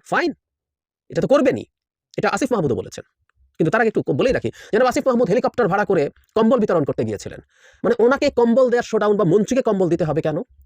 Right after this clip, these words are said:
পলিটিক্যাল সরকারগুলো পলিটিক্সের কারণে করে, কারণ ওই কম্বল দেওয়ার সাথে তার রাজনীতি জড়িত আছে। যেন আসিফ মাহমুদকে কম্বলের এই শোডাউন করতে হয়েছিল কেন? ওনার হেলিকপ্টার চড়া নিয়ে অনেক কথা হয়েছে, ওই তর্কে যাচ্ছি না, উনি বলেছেন কম সময়ের মধ্যে উনি দিতে পারেন, কিন্তু ওনাকে কম্বল দিতে হবে কেন? গরিবের কাছে, শীতার্তদের কাছে কম্বল পৌঁছানো হলো কারণ, উদ্দেশ্য,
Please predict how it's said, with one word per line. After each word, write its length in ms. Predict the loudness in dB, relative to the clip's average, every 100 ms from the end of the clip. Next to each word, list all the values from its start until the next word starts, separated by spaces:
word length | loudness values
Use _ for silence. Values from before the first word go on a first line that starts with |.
| _ _ _
পলিটিক্যাল 280 | 0 0 0
সরকারগুলো 360 | -2 -2 -2 -2
পলিটিক্সের 360 | -2 -4 -6
কারণে 220 | -8 -10 -12
করে, 160 | -14 -14 _ _ _
কারণ 160 | -2 0
ওই 60 | 0
কম্বল 240 | 0 2
দেওয়ার 140 | 2
সাথে 140 | 0 -2
তার 120 | -2
রাজনীতি 300 | -2 -2 -2
জড়িত 200 | -4 -8
আছে। 200 | -12 -16 -20 -6
যেন 160 | -2 0
আসিফ 200 | 0 0
মাহমুদকে 260 | 0 0
কম্বলের 440 | 0 0 2 2 0
এই 120 | 0 -2
শোডাউন 300 | -2 -2 -2
করতে 220 | -6 -8
হয়েছিল 260 | -8 -12
কেন? 160 | -14 -16 -18 _
ওনার 120 | -4
হেলিকপ্টার 300 | 0 2 2
চড়া 140 | 0 2
নিয়ে 80 | 2
অনেক 160 | 0
কথা 120 | 0
হয়েছে, 220 | -2 -2 -6 -8 -4
ওই 80 |
তর্কে 180 | -2 0
যাচ্ছি 240 | 0 -2 -4
না, 120 | -4 -4
উনি 120 | -2
বলেছেন 200 | 0 0
কম 120 | -2
সময়ের 200 | -2 -2
মধ্যে 140 | -2
উনি 80 | -4
দিতে 140 | -4 -6
পারেন, 120 | -6
কিন্তু 240 | -2 2
ওনাকে 160 | 2 2
কম্বল 260 | 0 0
দিতে 140 | 0 -2
হবে 160 | -2
কেন? 120 | -4 -10 -18 -20 _
গরিবের 280 | 2 4 2
কাছে, 260 | 0 -4 -4
শীতার্তদের 480 | -4 -4 -2 -4 -4
কাছে 140 | -4
কম্বল 260 | -4 -4 -4
পৌঁছানো 340 | -4 -6 -8
হলো 140 | -10
কারণ, 200 | -12 -14 -16 _ _ _ _ _
উদ্দেশ্য, 360 | -2 0 -4